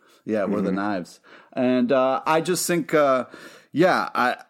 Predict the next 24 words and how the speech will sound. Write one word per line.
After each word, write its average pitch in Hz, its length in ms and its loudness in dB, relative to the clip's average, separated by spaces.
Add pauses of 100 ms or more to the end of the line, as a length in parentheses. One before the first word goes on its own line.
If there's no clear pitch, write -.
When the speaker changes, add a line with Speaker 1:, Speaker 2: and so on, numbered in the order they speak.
(540)
Speaker 1:
I 131 80 2
loved 147 400 2
it 165 160 0
the 139 100 2
first 151 300 0
time 143 160 4
I - 20 2
read 143 280 2
it. 135 120 0
Rereading 135 640 2
it 131 60 0
is 113 120 -6
great 120 300 0
to 107 100 -4
kind 120 220 -4
of, - 260 -6
you 117 140 -2
forget 123 380 -2
about 120 320 -2
certain 113 340 -4
details 107 720 -2
and 98 120 -6
stuff, 104 380 -4
especially 110 720 -2